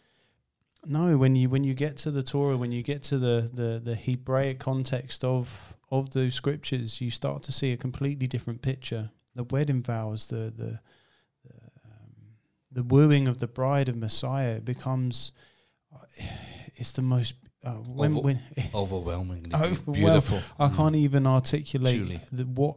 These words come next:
Speaker 1: obedience means, what,
Speaker 2: Mm.
Speaker 1: what boundaries really are, what, what the law and his instruction truly means. And, and Joe, as I said, you touched on this on, on Saturday, and you said,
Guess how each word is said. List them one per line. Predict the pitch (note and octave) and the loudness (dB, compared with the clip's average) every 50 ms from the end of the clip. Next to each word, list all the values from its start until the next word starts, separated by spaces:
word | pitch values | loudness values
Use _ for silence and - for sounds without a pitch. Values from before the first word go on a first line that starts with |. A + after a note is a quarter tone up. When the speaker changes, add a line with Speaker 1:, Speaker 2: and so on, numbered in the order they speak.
| - - | -4 -2
Speaker 1:
obedience | D3 C#3 C3 C3 - C3+ C3 C3 B2+ B2+ B2 A#2+ A#2+ - - | -2 -2 0 2 4 4 4 4 4 2 2 0 0 -4 -6
means, | B2 B2 A#2+ A#2+ A#2 A2 G#2 G2+ | -4 -4 -2 -2 -4 -4 -6 -6
what, | B2+ C3 C3+ - - | -6 -6 -6 -8 -8
Speaker 2:
Mm. | G#2 G2 F#2 F2 E2 D#2 | -8 -6 -6 -6 -6 -8
Speaker 1:
what | B2+ D3+ C3 - | -10 -12 -10 -6
boundaries | - D3 C#3 D3 D3+ D3+ C#3 C3+ C3+ B2+ B2 A#2+ B2+ | -6 -2 0 2 2 2 2 2 0 0 0 -2 -2
really | C3+ C3+ C3 B2+ B2+ B2 B2 | -2 -2 -2 -2 -2 -2 -2
are, | B2 A#2+ A#2 A2+ | -4 -4 -4 -6
what, | A2+ B2 C#3 C#3+ C#3 - - - | -6 -6 -6 -6 -6 -8 -10 -10
what | C#3 C#3+ C3+ C3+ C3 C3 - _ | -8 -8 -8 -8 -10 -16 -14 _
the | - C3 | -6 -4
law | B2+ C3 C3+ C#3 C#3+ C#3 C3+ B2+ B2 | -2 0 2 2 2 2 2 2 0
and | A#2 A2+ | -2 -4
his | A2 - C3+ C3+ B2 C3+ | -4 -2 -2 0 0 0
instruction | C3 B2+ B2 - - - - C3+ C3+ - - - - - B2+ A2 G#2 G2+ G#2 _ _ _ _ _ _ _ _ _ _ _ _ _ _ - _ _ | 0 0 0 -2 -4 -4 -4 -6 -8 -8 -8 -8 -6 -4 -4 -4 -6 -8 -12 _ _ _ _ _ _ _ _ _ _ _ _ _ _ -20 _ _
truly | - - - - C#3+ C#3 C#3+ C3 C3 B2+ | -8 -6 -2 0 2 2 4 4 4 2
means. | B2+ C3+ C3+ C3 B2 A#2+ A#2 A2 - - | 4 4 4 4 4 2 2 0 -2 -2
And, | A#2 A2+ A2+ A2+ A2 - | -4 -4 -6 -6 -6 -6
and | B2 B2 | -6 -4
Joe, | A#2+ - C#3 C3+ C3 B2+ B2 B2+ B2+ | -2 -2 0 0 0 -2 -2 -4 -8
as | B2+ B2+ B2+ | -8 -6 -6
I | C3 | -4
said, | B2+ - C3 B2+ B2 | -4 -4 -4 -4 -4
you | B2 A#2+ | -4 -6
touched | - - D3+ D3+ - - - | -4 -4 -4 -4 -4 -4 -4
on | C#3 B2+ B2 | -2 -2 0
this | B2 A2+ - - | 0 -2 -2 -4
on, | B2 A#2 A2+ A2+ A2+ A2 - _ _ _ _ _ _ _ _ _ - | -4 -4 -6 -6 -8 -8 -10 _ _ _ _ _ _ _ _ _ -12
on | A#2 A#2 | -6 -2
Saturday, | - - - C3 C3 C3+ B2+ B2 B2 A#2 A2+ A2 G#2+ - _ _ _ _ _ _ _ _ | 0 0 0 0 -2 -4 -4 -4 -2 -2 -4 -4 -8 -10 _ _ _ _ _ _ _ _
and | - A#2+ A#2+ A#2+ | -20 -20 -18 -16
you | A#2+ | -10
said, | A#2 - - B2+ A#2 A#2 A2+ - | -8 -6 -4 -2 -2 -4 -4 -8